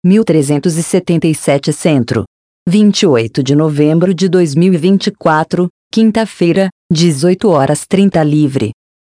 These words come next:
Conferência Roda de Memórias, Memória e Patrimônio Negro da cidade de Belo Horizonte.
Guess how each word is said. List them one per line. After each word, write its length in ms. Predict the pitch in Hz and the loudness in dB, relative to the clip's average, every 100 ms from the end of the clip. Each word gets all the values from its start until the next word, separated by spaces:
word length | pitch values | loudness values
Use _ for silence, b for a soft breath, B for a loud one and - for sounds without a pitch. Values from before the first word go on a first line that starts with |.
| _ | _
Conferência 720 | - 214 208 208 180 190 - 180 | 0 0 2 0 0 0 0 -2
Roda 380 | 156 175 175 | 0 0 0
de 100 | 160 | 0
Memórias, 680 | 160 151 147 156 139 127 - - _ - | 0 2 2 2 0 -2 -4 -14 _ -2
Memória 480 | 185 190 156 147 147 | 0 2 0 0 0
e 60 | |
Patrimônio 720 | 143 143 170 160 156 160 160 165 | 0 -2 0 0 2 2 0 2
Negro 360 | 160 160 165 | 0 0 0
da 120 | 165 | 0
cidade 580 | 170 - 143 151 160 170 | 0 -2 -2 0 0 -2
de 140 | 156 165 | -2 0
Belo 240 | 160 160 | 0 0
Horizonte. 680 | 170 185 151 127 120 - | 0 0 0 -2 -2 -6